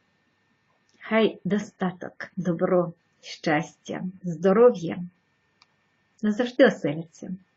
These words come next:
в кожній вашій родині. Христос Воскрес! Христос Воскрес! Христос Воскрес! І з вами була я, Лариса Симонович.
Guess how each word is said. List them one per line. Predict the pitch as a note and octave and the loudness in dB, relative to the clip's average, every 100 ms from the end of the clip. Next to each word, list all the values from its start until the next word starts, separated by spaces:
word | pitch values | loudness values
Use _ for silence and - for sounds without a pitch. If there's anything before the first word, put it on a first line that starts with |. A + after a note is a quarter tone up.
| _ - | _ -14
в | |
кожній | - C#4 - A#3 A3+ - | 0 0 0 -10 -10 -8
вашій | E3 - | -8 -8
родині. | E3 - - F3 E3+ _ _ _ _ _ _ _ _ _ _ _ _ _ _ _ _ _ _ _ _ _ - _ _ _ _ _ _ | -12 -12 -12 -12 -14 _ _ _ _ _ _ _ _ _ _ _ _ _ _ _ _ _ _ _ _ _ -20 _ _ _ _ _ _
Христос | - C4+ - G#3+ G3 - | 6 6 8 6 6 0
Воскрес! | C#3 - - - - - - _ _ _ _ _ _ | -10 -8 -8 -8 -12 -20 -20 _ _ _ _ _ _
Христос | - - F3 - D4 D4 | -12 -8 -6 6 6 6
Воскрес! | A3+ A3+ - G#3 G#3 | -6 -6 -6 -6 -6
Христос | - E3 E3 - A#3+ E3 | -8 -6 -4 2 2 2
Воскрес! | F3 - - E3 E3 - _ _ _ _ - _ | -8 -8 -4 -4 -4 -14 _ _ _ _ -20 _
І | C4 | -4
з | B3+ | 0
вами | D4+ E4 D4 | 4 4 4
була | C#4 C4+ | 4 2
я, | B3+ C4 C4 - _ _ _ _ _ _ - | 6 4 4 -6 _ _ _ _ _ _ 4
Лариса | A#3 F4 F#4 B3 | 8 8 8 0
Симонович. | - F3 E3+ F#3 F3+ - - - | 0 0 4 4 2 -4 -14 -16